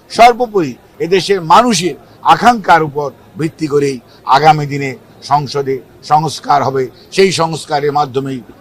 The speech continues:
বাংলাদেশ, ভবিষ্যৎমুখী বাংলাদেশ, অর্থাৎ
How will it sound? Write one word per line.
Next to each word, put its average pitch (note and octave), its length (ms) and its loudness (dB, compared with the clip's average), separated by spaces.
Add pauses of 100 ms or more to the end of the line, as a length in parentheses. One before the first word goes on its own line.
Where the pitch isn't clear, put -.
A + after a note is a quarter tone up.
বাংলাদেশ, C#3+ 680 0 (500)
ভবিষ্যৎমুখী D3 800 -2
বাংলাদেশ, C3+ 580 -2 (200)
অর্থাৎ C3 380 0